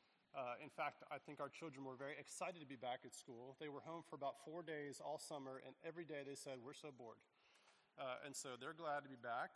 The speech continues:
and we're glad to be, to have you here with us. Uh, so if you would, turn to Psalm fifty-three, and please stand with me as I read God's word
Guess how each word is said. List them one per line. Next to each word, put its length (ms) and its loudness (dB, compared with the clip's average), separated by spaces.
and 240 -8
we're 160 -4
glad 160 2
to 80 -4
be, 320 -8
to 120 -6
have 160 -2
you 120 -8
here 120 -2
with 120 -6
us. 360 -6
Uh, 160 0
so 160 0
if 160 -6
you 160 -6
would, 240 0
turn 160 -2
to 80 -4
Psalm 360 2
fifty-three, 840 -6
and 240 -6
please 240 -6
stand 360 -2
with 200 -6
me 400 -8
as 240 -4
I 160 6
read 320 -4
God's 320 0
word 320 -2